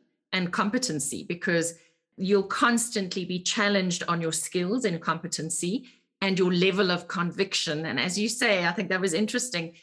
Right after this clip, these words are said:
you know, your unresolved personal stuff is going to come into play, because if you don't resolve it, it reduces your confidence in yourself. And somebody might just hit on one of those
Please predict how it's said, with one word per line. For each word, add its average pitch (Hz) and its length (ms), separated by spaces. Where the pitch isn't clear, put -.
you 180 80
know, 185 80
your 185 220
unresolved 196 680
personal 196 460
stuff 220 420
is 190 120
going 185 280
to 226 100
come 185 280
into 175 240
play, 277 340
because 208 760
if - 120
you 202 60
don't 240 300
resolve 151 400
it, - 280
it 220 200
reduces 214 640
your 196 320
confidence 208 960
in 175 180
yourself. 147 680
And 220 180
somebody 240 400
might 190 300
just - 340
hit 269 180
on 190 180
one 185 160
of 180 100
those 180 240